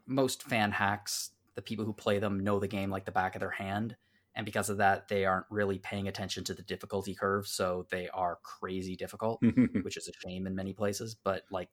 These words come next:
Speaker 1: they're still great, and in many cases very polished. Metroid games, uh, spinning off from this, uh, there are a lot of Metroid games out there that, you know, we, we don't cover because they are traditional Metroid games that follow the Super Metroid, uh, formula,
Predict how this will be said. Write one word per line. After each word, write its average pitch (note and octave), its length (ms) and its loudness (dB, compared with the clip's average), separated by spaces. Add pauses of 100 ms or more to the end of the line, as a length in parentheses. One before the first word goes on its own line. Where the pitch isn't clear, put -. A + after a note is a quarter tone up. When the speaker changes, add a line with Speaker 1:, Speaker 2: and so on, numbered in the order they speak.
Speaker 1:
they're G2 140 2
still C3 260 2
great, G2 420 -4
and F#2+ 100 -4
in F#2+ 60 -4
many G2 180 0
cases F2+ 360 -8
very G2 240 -4
polished. - 500 -6 (720)
Metroid E3+ 280 4
games, C3+ 520 4
uh, G2+ 160 4
spinning B2+ 400 2
off A2+ 240 6
from G2 160 0
this, F#2 380 -4 (320)
uh, F2+ 440 -4 (920)
there C#3 200 4
are D3 300 10
a C#3 80 8
lot C3 240 10
of D3 80 2
Metroid B2 320 2
games G2+ 220 0
out G2 140 0
there F#2+ 180 -2
that, F#2 240 -6 (340)
you C3+ 100 -6
know, G#2+ 120 2
we, A2+ 180 -2 (100)
we C3 140 0
don't C3 320 4
cover B2 360 8
because G#2+ 300 -2
they G#2+ 140 4
are A2+ 200 2
traditional A2 720 0
Metroid G#2 480 2
games F2+ 280 -6
that - 160 -6
follow A2+ 240 6
the G2 100 -4
Super G2+ 220 -2
Metroid, G2 380 -2 (420)
uh, F#2 140 2
formula, A#2 600 2